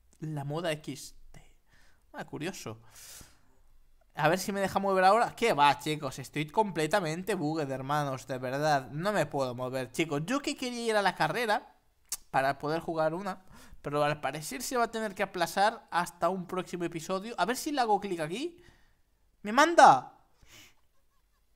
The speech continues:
Pero estoy bugged, no me deja mover. ¿Cómo, cómo pretenden que entre si no puedo moverme?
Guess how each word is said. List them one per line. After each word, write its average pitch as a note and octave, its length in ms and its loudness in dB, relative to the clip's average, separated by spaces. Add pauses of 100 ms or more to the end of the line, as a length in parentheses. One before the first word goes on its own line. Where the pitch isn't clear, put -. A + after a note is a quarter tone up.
(420)
Pero F#3 140 0
estoy D#4+ 300 4
bugged, E4+ 460 6
no C4+ 120 0
me E4+ 120 2
deja E4 200 4
mover. C#4+ 540 0
¿Cómo, E4 400 0
cómo D#4+ 220 -2
pretenden C4 540 -4
que C4 180 -4
entre D#4 540 0
si C4 120 -6
no D4+ 140 -2
puedo D4 220 0
moverme? C#4 840 -2